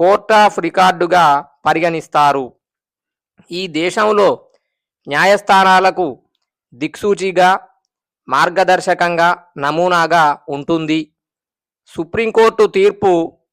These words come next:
అధికార ఔచిత్యాన్ని ప్రశ్నించే హక్కు ఏ కోర్టుకు లేదు. దేశంలోని న్యాయమూర్తులు,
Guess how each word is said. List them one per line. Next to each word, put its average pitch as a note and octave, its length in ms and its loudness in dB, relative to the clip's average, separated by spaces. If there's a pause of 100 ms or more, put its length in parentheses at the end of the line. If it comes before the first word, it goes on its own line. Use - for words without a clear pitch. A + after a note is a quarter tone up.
(120)
అధికార F#3 480 2 (140)
ఔచిత్యాన్ని F3+ 920 0 (120)
ప్రశ్నించే G3 640 -2
హక్కు D#3 600 -2 (560)
ఏ F3 160 0
కోర్టుకు G3 500 0
లేదు. D3+ 440 -2 (720)
దేశంలోని G#3+ 760 0
న్యాయమూర్తులు, F#3+ 960 0